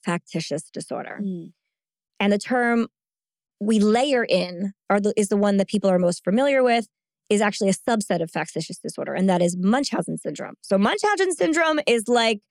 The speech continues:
Speaker 1: factitious disorder with glitter on it. It is a factitious disorder with predominantly physical signs and symptoms. So it's not people just lying. They're, like, making it happen.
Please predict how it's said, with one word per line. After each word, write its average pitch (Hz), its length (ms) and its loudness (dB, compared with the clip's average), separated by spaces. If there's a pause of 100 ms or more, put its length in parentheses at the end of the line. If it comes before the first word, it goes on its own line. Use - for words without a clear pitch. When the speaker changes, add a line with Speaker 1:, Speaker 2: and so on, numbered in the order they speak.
(460)
Speaker 1:
factitious 247 420 0
disorder 220 680 0 (520)
with 202 200 -2
glitter 175 300 0
on 104 140 -6
it. 107 120 -6 (800)
It 269 80 2
is 254 100 0
a 233 120 2
factitious 262 520 0
disorder 247 520 2
with 208 220 0
predominantly 294 840 0
physical 302 400 2
signs 175 440 -2
and 170 120 0
symptoms. 156 640 -4
So 190 160 0
it's 180 120 0
not 214 140 2
people 277 180 -2
just 220 180 0
lying. 214 400 2
They're, 196 140 2
like, 180 220 2
making 185 560 2
it 175 100 4
happen. 180 580 -2